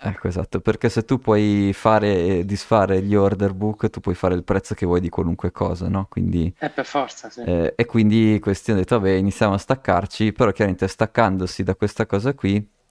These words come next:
Speaker 1: eh, queste dApp funzionano solo al loro interno, quindi tutto ciò che era quella specie di ecosistema che volevano costruire, chiaramente non funziona più.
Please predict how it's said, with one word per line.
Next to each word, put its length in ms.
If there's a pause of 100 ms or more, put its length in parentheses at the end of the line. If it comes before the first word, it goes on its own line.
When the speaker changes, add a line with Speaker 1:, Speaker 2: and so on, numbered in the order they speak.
(120)
Speaker 1:
eh, 460
queste 540
dApp 340
funzionano 540
solo 300
al 80
loro 160
interno, 460
quindi 240
tutto 280
ciò 200
che 120
era 340
quella 180
specie 280
di 120
ecosistema 680
che 100
volevano 200
costruire, 640 (240)
chiaramente 320
non 140
funziona 420
più. 220